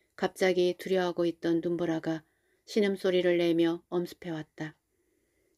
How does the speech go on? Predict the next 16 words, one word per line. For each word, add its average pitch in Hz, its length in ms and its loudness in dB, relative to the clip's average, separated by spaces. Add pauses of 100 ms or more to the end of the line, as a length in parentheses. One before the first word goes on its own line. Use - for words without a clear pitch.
(100)
눈보라는 180 560 4
소용돌이를 180 640 -2
치며 165 440 -2 (340)
공중에 180 600 2
날아올랐는가 175 760 -2
하면 160 360 -2 (480)
다음 180 260 -2
순간 175 540 0
땅 190 220 0
위로 160 280 0 (300)
휘몰아쳤다. 170 800 -6 (640)
순식간에 175 760 0
전방의 170 500 0
차도, 160 420 -6 (420)
마주오는 170 500 0
차도, 156 380 -6